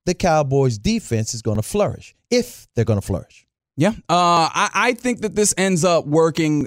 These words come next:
Speaker 2: a lot better for the Cowboys than last week. I don't know that the Dolphins are going to try and attack the defense in the same way. Now, here's the big thing.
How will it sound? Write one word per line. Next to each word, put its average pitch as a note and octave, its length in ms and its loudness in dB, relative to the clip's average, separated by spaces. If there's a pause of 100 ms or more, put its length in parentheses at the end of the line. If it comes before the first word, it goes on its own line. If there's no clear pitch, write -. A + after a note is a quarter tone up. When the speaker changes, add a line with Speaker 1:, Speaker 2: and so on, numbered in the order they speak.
(120)
Speaker 2:
a E3 80 2
lot F3 280 2
better D#3+ 300 2
for F#3 140 -2
the D#3+ 80 0
Cowboys D#3 440 2
than D3+ 100 2
last D3 260 0
week. D3+ 260 0
I C3+ 80 0
don't C#3+ 140 2
know C#3 120 2
that C3 140 0
the C3+ 100 -2
Dolphins C3 640 2
are B2+ 180 2
going C3+ 280 2
to B2+ 80 0
try C3 240 0
and B2 80 0
attack A#2 320 0
the B2+ 80 -2
defense B2+ 480 0
in B2 80 2
the A2+ 40 0
same A#2+ 240 2
way. A2+ 180 2 (200)
Now, A#2 380 2
here's C#3 260 4
the G#2+ 80 -4
big D#3 220 0
thing. D#2 200 -8